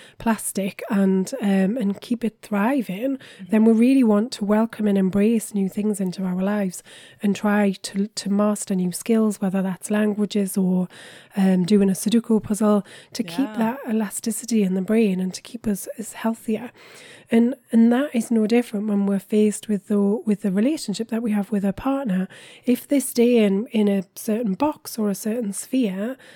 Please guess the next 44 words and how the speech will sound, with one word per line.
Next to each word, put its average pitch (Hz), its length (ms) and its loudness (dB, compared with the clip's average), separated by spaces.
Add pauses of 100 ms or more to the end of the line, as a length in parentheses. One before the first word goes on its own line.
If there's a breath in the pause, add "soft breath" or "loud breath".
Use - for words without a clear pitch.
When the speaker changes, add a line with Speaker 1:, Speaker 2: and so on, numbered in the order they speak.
(320 loud breath)
Speaker 1:
and 214 120 2
it 202 180 0
doesn't 226 280 0
ever 208 300 2
expand 202 460 -2
outside 226 380 0
of 208 100 -2
that 247 140 -8
and 208 100 0
nothing 208 280 -2
changes 196 420 -2
within 285 260 0
that 214 180 -2
box, 196 320 -4
then 208 300 0 (340 loud breath)
we're 233 140 2
not 240 180 0
developing 208 520 -2
as 190 140 -2
human 190 340 0
beings 233 680 0
Speaker 2:
Mm-hmm. 180 380 -10
Speaker 1:
in 208 220 4
that 196 200 -2
situation. 208 800 0 (280 loud breath)
So - 140 -2
we're 233 140 6
really, 233 520 4 (140)
we're 226 380 2
designed 233 480 2
to - 140 -10
develop, 190 420 -2
we're 202 80 0
designed 214 460 2
to - 100 -14
grow, 202 220 0
and 185 100 0
we're 185 60 -2
desi-, 208 440 -4
designed 208 440 -2
to 202 100 -6
learn 190 180 0
new 180 140 -4
things. 196 380 -8